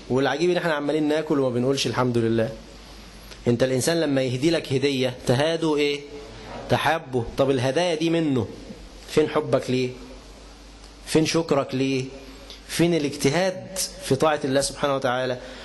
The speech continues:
شوف الفضائل العظيمة. شوف مثلًا يوم واحد زي يوم عرفة لما تصومه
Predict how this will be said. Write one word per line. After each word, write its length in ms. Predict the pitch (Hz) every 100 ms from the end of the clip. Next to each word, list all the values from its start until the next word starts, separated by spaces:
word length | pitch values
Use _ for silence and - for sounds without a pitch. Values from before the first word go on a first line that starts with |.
| -
شوف 240 | - 185 190
الفضائل 420 | - 151 208 190
العظيمة. 400 | 156 135 143 185
شوف 200 | 180 190
مثلًا 340 | 185 180 160
يوم 260 | 151 190 185
واحد 260 | 180 170 139
زي 120 | 147
يوم 160 | 160
عرفة 360 | 143 156 143 135
لما 220 | 131 131
تصومه 460 | 131 175 190 208